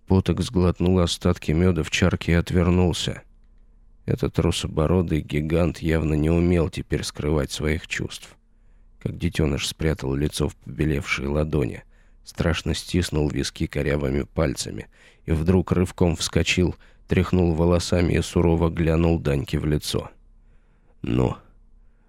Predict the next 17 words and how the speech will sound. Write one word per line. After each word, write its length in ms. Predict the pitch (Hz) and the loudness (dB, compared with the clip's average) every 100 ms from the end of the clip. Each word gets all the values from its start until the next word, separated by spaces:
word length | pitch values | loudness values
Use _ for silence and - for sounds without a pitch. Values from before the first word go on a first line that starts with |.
| - | -2
вот 160 | - - | 0 0
что 180 | - | 0
я 140 | 69 53 | -2 -2
тебе 240 | - - | -6 -10
скажу, 400 | - - - - - | -8 -8 -6 -8 -2
добрый 420 | 87 78 - - | 0 0 -2 -4
гостюшка. 600 | - - - - - - - - - - - - - - - | -6 -8 -8 -12 -12 -16 -16 -20 -20 -20 -20 -20 -20 -20 -4
Пора 320 | - 92 85 | 2 4 4
нам 240 | 80 71 69 | 2 2 2
и 60 | |
по 160 | - 69 | 0 0
душам 460 | 60 - - 60 - | 0 -2 0 -2 -2
поговорить 800 | - - 64 55 50 50 - - _ _ _ | -10 -4 -4 -4 -6 -10 -14 -16 _ _ _
о 140 | - 85 | -2 2
делах 460 | 85 87 - - | 4 2 0 -2
наших 440 | 82 62 - - - | -2 -2 -4 -8 -4
богатырских". 920 | 73 - 73 62 - - - - | -4 -2 -2 -4 -6 -10 -10 -12